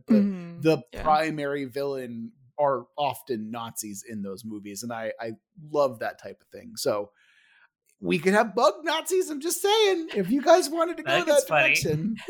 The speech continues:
Speaker 2: <laughs>
Speaker 1: Yeah.
Speaker 2: We, we have had, we have had a lot of, uh, Nazi-related <laughs> things in recent prompts, though.
Speaker 1: Have we?
Speaker 2: I mean, I, I feel like they, they keep coming up. They keep getting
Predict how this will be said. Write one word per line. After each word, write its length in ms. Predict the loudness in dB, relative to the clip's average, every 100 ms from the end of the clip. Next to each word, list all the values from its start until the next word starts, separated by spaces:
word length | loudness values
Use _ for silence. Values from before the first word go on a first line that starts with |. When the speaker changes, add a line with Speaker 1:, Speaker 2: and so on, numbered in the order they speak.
| -4
Speaker 2:
<laughs> 200 | -4 0
Speaker 1:
Yeah. 300 | 0 0 -4 -18 _ _ -12 -10 -10 _ _ _ _ _ _ _ -4
Speaker 2:
We, 160 | -4 -2
we 140 | -4 -2
have 200 | -2 0
had, 360 | -2 -2 -6 -12 _ _ -4
we 120 | -2
have 120 | 0
had 120 | -2
a 120 | -2
lot 260 | -4 -4 -6
of, 160 | -8 -10
uh, 300 | -12 -10 -12 -14 -18 _ _ _ -4
Nazi-related 880 | -4 -4 -6 -4 -2 -4 -4 -6
<laughs> 20 | -10
things 260 | -10 -10
in 60 | -10
recent 320 | -12 -12 -14
prompts, 360 | -12 -12 -8 -10
though. 100 | -10 -16 _ -4
Speaker 1:
Have 220 | 0 2
we? 360 | 4 4 0 -6 _ _ _ _ 2
Speaker 2:
I 60 |
mean, 160 | 4 4
I, 140 | 0 -6 _
I 120 | -8 -8
feel 260 | -8 -8
like 140 | -6 -6
they, 120 | -10 _ _
they 100 | -6
keep 200 | -6 -8
coming 240 | -8 -10 -10
up. 140 | -12 -12
They 80 | -10
keep 180 | -10
getting 360 | -10 -12 -12 -14